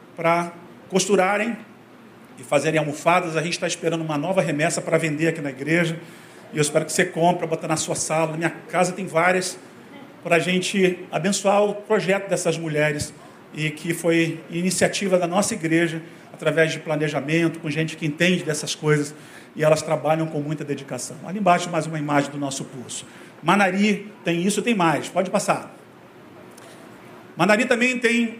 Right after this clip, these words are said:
a mocinha, como eu falei, aquela lá embaixo, que serve, ah, servia com o pastor Manuel, mas ela tá saindo pra Carnaúbeira. Fica a quatrocentos quilômetros de, de, de Manari, e ela vai com a juvep, que é uma das missões mais, é,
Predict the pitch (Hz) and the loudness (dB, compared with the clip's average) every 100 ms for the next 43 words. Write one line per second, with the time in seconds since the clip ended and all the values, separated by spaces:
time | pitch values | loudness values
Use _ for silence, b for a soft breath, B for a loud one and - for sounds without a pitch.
0 | - 175 185 196 180 220 262 226 190 175 | -6 -2 2 2 2 2 0 0 -2 0
1 | 180 208 226 202 185 240 247 208 240 240 | 2 4 2 0 0 0 2 0 0 -2
2 | - B B B - 170 - 214 190 202 | -6 B B B -14 -6 2 2 4 -2
3 | - - 185 170 - - 180 160 226 214 | -2 -8 -6 -6 -6 0 2 4 2 2
4 | 185 170 - 185 190 190 233 240 233 220 | 0 0 -2 -2 0 2 2 2 2 2
5 | 233 240 233 247 233 226 220 214 208 202 | 0 0 -2 -2 -2 0 0 0 -2 -2
6 | 208 226 185 208 175 139 B B B B | 0 -2 2 2 2 -2 B B B B
7 | B - - 190 208 214 233 214 - 302 | B -20 -12 -2 0 2 0 0 2 0
8 | 285 - 226 214 208 175 190 190 151 165 | 0 0 0 0 -2 -4 -2 -2 -2 -4
9 | 147 147 135 147 127 139 165 156 160 214 | -4 -8 -10 -10 -10 -4 2 2 2 -2
10 | - B B B B - 165 156 170 175 | -4 B B B B 0 2 4 4 2
11 | 190 170 196 180 233 226 202 180 175 175 | 0 0 0 2 0 0 -6 -4 -2 -2
12 | 165 - 170 151 147 190 247 240 - B | -2 -6 -6 -8 -4 0 2 0 -4 B
13 | B B - 156 - - | B B -4 -2 -2 -6